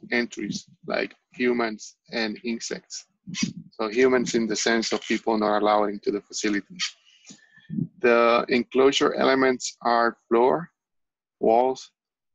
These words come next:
and the roof. All three elements are intended to provide the facility with a specified comfort level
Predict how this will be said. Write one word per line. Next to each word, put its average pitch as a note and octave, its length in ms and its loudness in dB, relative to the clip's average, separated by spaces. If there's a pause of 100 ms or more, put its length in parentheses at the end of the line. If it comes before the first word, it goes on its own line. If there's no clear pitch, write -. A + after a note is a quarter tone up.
and B2 140 0
the A2+ 80 0
roof. G#2+ 300 -2 (1300)
All C#3+ 180 2
three E3 280 2
elements C#3+ 400 0
are C3 100 2
intended B2 520 -2
to A2 80 -14
provide A2 420 0
the A#2 80 -2
facility A2 580 -4
with G#2+ 180 -2
a G#2 40 -8
specified A#2+ 920 0
comfort A#2 500 -2
level A2+ 400 -4